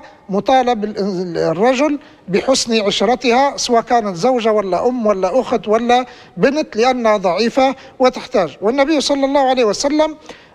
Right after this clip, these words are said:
آه، لاحظ هذا المعنى في الحديث اللي قلناه، وفي الحديث الآخر اللي هو حديث أنجش هذا لما، آه، قعد يغني لل-، أو يحدو بال-،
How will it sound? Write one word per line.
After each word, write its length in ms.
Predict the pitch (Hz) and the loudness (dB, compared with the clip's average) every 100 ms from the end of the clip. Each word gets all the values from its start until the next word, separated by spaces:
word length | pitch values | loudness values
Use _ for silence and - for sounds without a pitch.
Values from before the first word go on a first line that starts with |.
| - | -8
آه، 760 | 240 247 247 214 196 190 - | -4 -2 0 0 0 -4 -4
لاحظ 440 | 220 302 - 240 220 | 4 4 4 0 2
هذا 260 | 220 233 | 0 2
المعنى 380 | 208 226 220 196 | 0 0 0 0
في 140 | - 190 | -2 -4
الحديث 460 | 175 190 233 233 | -2 -2 -2 -2
اللي 140 | 208 185 | -2 -2
قلناه، 420 | 165 196 277 285 - - - | 0 2 0 0 -10 -14 -4
وفي 140 | 247 | -2
الحديث 400 | 247 294 294 302 | 2 2 2 0
الآخر 440 | 262 302 254 214 202 | 0 2 2 0 0
اللي 160 | 214 | 0
هو 120 | 233 | 0
حديث 320 | 202 196 233 - - | 0 0 -2 -2 0
أنجش 380 | 254 190 170 185 | 0 0 0 2
هذا 260 | 226 190 | 2 2
لما، 400 | 190 190 185 175 170 - - - - - | -2 -2 0 -2 -4 -16 -20 -20 -12 -2
آه، 200 | 180 160 170 | -2 0 2
قعد 260 | 220 208 | 2 2
يغني 440 | 208 208 247 202 180 | -2 0 -2 0 0
لل-، 300 | 175 170 170 160 156 151 160 - 165 | 0 0 0 0 0 -2 -8 -12 -2
أو 140 | 170 | 2
يحدو 540 | 214 254 170 190 240 262 - | 4 2 2 0 0 -2 -12
بال-، 380 | 160 170 165 | -8 -4 0